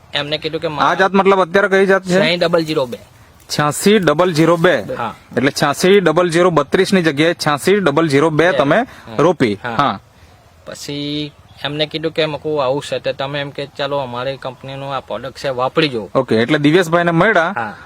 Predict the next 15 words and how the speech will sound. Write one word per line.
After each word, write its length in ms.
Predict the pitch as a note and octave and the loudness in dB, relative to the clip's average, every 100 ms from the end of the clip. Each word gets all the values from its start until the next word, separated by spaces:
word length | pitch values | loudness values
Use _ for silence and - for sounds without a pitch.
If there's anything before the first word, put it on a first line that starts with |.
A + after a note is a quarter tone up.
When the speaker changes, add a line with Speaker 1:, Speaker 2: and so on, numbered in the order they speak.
| - | -6
Speaker 2:
અને 460 | C3+ C#3 D3 D3+ D3+ | 0 2 2 2 2
દિવેશભાઈએ 640 | C#3 D3 D#3+ G3 E3 F3 | 2 4 4 4 4 2
તમને 240 | F3+ E3 E3+ | 2 2 2
માહિતી 400 | E3 D3 D#3 F#3 | 2 2 2 2
આપી 340 | G#3 D#3 D3 | 2 2 0
Speaker 1:
હા. 280 | F3 A2+ F#2 - _ - | -2 -12 -16 -20 _ -2
Speaker 2:
કે 60 | C3+ | 0
ભાઈ 200 | C#3+ E3+ | 2 2
તમે 280 | E3 E3 | 2 2
અમારી 340 | F3+ D#3 D#3 F3+ | 2 4 4 2
કંપનીની 480 | E3+ E3 E3+ F#3 A3 | 2 2 2 2 2
પ્રોડક્ટ 320 | C#3 C#3 C#3+ | 2 2 2
વાપરો 360 | D3 C#3+ C3 | 0 2 2
એમ. 120 | A2 G#2 | 2 0
Speaker 1:
હા. 140 | G#2 | -4